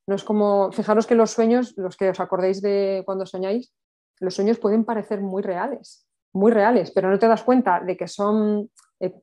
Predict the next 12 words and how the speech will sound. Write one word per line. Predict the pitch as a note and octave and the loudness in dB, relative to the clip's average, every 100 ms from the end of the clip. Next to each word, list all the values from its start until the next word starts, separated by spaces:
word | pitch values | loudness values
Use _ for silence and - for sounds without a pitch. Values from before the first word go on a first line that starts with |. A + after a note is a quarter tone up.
| _ - - | _ -18 -8
como | F#3+ F#3+ | -4 2
muy | G#3 A3+ | 4 6
volátiles | G#3+ A3+ A#3 A#3+ B3 B3+ | 6 6 4 4 0 0
hasta | - F#3 | -6 -6
que | G3 | -6
no | G3 | -4
te | A3 | -2
despiertas, | G3+ - - G#3+ G3 G3 D#3 D#3 | -4 -6 0 2 2 -4 -12 -6
¿no? | G#3 G#3+ | -6 -2
Cuando | G3 F#3+ | 0 2
te | F#3+ | 2
despiertas | F#3 - - A#3 A3+ G#3+ F#3 A3 - | 0 -4 0 2 2 0 -4 -4 -12